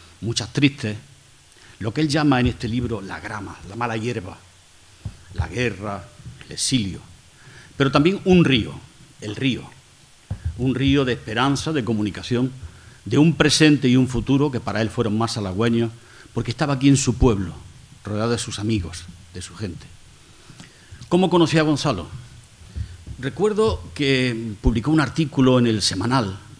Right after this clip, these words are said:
en, en el año mil novecientos ochenta y ocho, Gonzalo, hablando de sus recuerdos de la República. También me habló Eugenio, estudioso del exilio, de este personaje,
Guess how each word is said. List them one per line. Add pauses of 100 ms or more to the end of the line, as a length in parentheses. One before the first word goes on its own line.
en, (160)
en
el
año
mil
novecientos
ochenta
y
ocho, (160)
Gonzalo, (360)
hablando
de
sus
recuerdos
de
la
República. (1700)
También
me
habló
Eugenio,
estudioso
del
exilio, (220)
de
este
personaje,